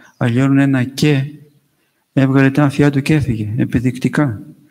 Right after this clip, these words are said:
διαμαρτυρόμενος, γιατί άλλαξαν ένα «και» από την, α, από τις Άγιες Γραφές.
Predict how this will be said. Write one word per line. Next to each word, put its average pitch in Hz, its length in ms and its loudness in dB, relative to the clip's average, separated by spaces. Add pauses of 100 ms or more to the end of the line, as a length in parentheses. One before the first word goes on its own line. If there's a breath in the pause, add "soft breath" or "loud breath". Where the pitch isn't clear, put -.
(140 soft breath)
διαμαρτυρόμενος, 127 1120 0
γιατί 123 240 -2
άλλαξαν 139 380 0
ένα 135 200 2
«και» 131 260 -2 (840)
από 123 220 0
την, 123 240 2
α, 117 360 2 (400 loud breath)
από 127 240 0
τις 131 160 -2
Άγιες 127 300 2
Γραφές. 123 640 -2